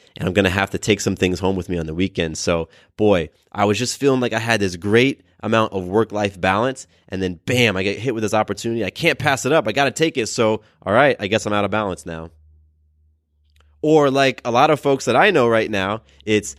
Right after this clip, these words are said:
"Okay, we got kid number one, and we're just, we're,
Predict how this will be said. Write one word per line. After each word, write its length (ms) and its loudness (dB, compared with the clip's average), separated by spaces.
"Okay, 220 -4
we 120 2
got 220 -2
kid 180 -4
number 220 -2
one, 400 -2
and 260 -2
we're 120 -2
just, 240 -8
we're, 220 -2